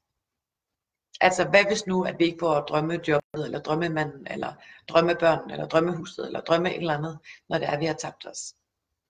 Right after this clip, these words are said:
Øh, så kan man faktisk også godt, øh, putte, øh, hive lidt en, hvad hedder det, en kæp i hjulet, lave nogle forhindringer for sig selv. Fordi det kan være utrolig angstprovokerende, faktisk at opnå de ting, vi gerne vil.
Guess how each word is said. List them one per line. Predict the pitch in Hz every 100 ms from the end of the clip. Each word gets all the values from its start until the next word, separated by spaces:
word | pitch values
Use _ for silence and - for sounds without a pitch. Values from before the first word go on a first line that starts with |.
| _ _ _ _ _ _ _ -
Øh, | 196 180 185
så | 185
kan | 220
man | 220 190
faktisk | 208 - 185 - -
også | 185 208 - 180
godt, | 165 160 - - _ 160
øh, | 156 151 151 151 151 - - - _ _ _ _ _ _ _ _ -
putte, | 185 -
øh, | - 117 165
hive | 185
lidt | 190 190
en, | 170 160
hvad | 156
hedder | 180 165
det, | 156 - _ -
en | 156
kæp | -
i | 190
hjulet, | 202 - 165 147 - - -
lave | 185
nogle | 185 165
forhindringer | 185 180 185 - - 151
for | 165
sig | - 156
selv. | - 185 - _ - - - _
Fordi | 185 175 175 -
det | 165
kan | 185 156
være | 156 -
utrolig | 175 - - - 240 - - - - 85
angstprovokerende, | - - 85 73 - - - - _ - - -
faktisk | 170 - 160 -
at | -
opnå | - - 208 190 185
de | 170
ting, | - 165 -
vi |
gerne | 165 170 165 160
vil. | 165